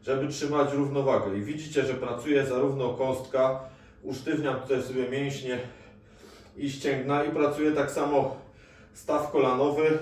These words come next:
staw biodrowy, więc jest to fajne ćwiczenie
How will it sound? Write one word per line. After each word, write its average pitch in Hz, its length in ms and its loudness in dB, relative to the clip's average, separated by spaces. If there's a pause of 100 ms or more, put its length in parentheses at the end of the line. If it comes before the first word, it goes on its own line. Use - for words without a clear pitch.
(100)
staw - 420 -2
biodrowy, 139 580 4 (560)
więc 170 220 -2
jest 160 160 -4
to 147 80 -4
fajne 151 340 0
ćwiczenie 143 580 0